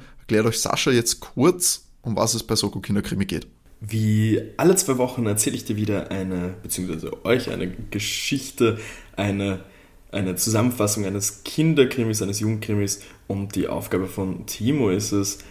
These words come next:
Speaker 2: dann drauf zu kommen am Ende, wer denn die Übeltäter, ÜbeltäterInnen waren und was da dann gespielt wird. Wie der Timo schon erwähnt hat, wir zählen die Punkte mit und aktuell tatsächlich unentschieden. Heute die Möglichkeit für Timo, das erste Mal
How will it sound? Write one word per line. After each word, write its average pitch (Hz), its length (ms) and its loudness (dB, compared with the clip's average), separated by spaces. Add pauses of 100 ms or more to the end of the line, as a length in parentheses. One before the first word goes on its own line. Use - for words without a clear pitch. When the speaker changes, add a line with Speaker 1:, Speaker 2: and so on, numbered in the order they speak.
(300)
Speaker 2:
dann 92 540 0 (320)
drauf 101 400 0
zu - 100 0
kommen 107 220 2
am 98 80 2
Ende, 98 360 0
wer 98 200 0
denn 101 220 -2
die 98 220 -6
Übeltäter, 107 800 0
ÜbeltäterInnen 92 920 -2 (180)
waren 98 640 0 (480)
und 92 420 -2
was 82 240 -2
da - 80 0
dann 87 180 -2
gespielt 107 460 -2
wird. - 260 -2 (240)
Wie 98 460 -2
der 107 100 4
Timo 110 220 0
schon 104 160 0
erwähnt 104 200 2
hat, 104 140 0
wir 101 140 -2
zählen 95 260 0
die 98 80 -2
Punkte 104 340 -4
mit 113 220 0
und 101 220 -4
aktuell 104 300 -4
tatsächlich - 540 -6
unentschieden. 120 680 4 (580)
Heute 95 240 -2
die 101 60 -2
Möglichkeit 98 500 -4
für 95 460 -4
Timo, 101 260 -2
das 92 180 -2
erste - 300 -4
Mal 90 240 0